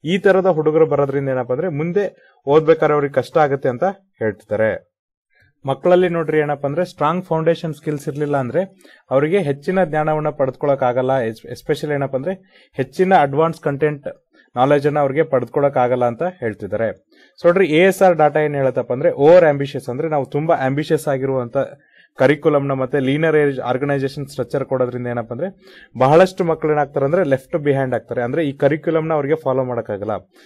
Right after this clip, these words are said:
ಕರಿಕ್ಯುಲಮ್ ಅಂದ್ರೆ ನೋಡ್ರಿ ಪಠ್ಯಕ್ರಮ ಏನಿರುತ್ತಲ್ಲ ಇದನ್ನ ಫಾಲೋ ಮಾಡೋಕ್ಕಾಗಲ್ಲ, ಯಾಕಂದ್ರೆ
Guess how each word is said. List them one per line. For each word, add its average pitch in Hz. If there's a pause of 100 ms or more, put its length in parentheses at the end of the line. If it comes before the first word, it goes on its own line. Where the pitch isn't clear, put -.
(240)
ಕರಿಕ್ಯುಲಮ್ 151
ಅಂದ್ರೆ 147
ನೋಡ್ರಿ 143
ಪಠ್ಯಕ್ರಮ 165
ಏನಿರುತ್ತಲ್ಲ 139
ಇದನ್ನ 151
ಫಾಲೋ 135
ಮಾಡೋಕ್ಕಾಗಲ್ಲ, 117
ಯಾಕಂದ್ರೆ 143